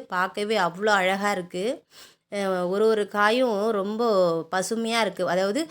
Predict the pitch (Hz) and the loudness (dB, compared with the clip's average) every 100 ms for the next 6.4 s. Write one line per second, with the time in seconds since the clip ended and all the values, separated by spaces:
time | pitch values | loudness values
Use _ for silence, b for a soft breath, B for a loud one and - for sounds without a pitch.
0 | B B _ 294 - 294 226 196 190 180 | B B _ -6 -2 -2 2 2 2 -2
1 | 185 233 214 185 208 - - _ 185 175 | 0 0 0 0 0 -2 -6 _ -4 -2
2 | 185 185 - 262 233 196 185 220 190 202 | -2 -2 -2 -2 -2 -4 -4 -2 -2 -2
3 | 202 175 175 202 190 180 175 175 233 185 | -4 -6 -4 -6 -6 -6 -4 -4 -4 -2
4 | 208 208 170 - 240 240 180 180 180 165 | -4 -4 -6 -6 -10 -6 -6 -4 -4 -4
5 | 165 185 208 165 170 180 170 175 160 185 | -2 -2 -2 -4 -2 -2 -2 -4 -6 -8
6 | 180 160 156 | -6 -6 -6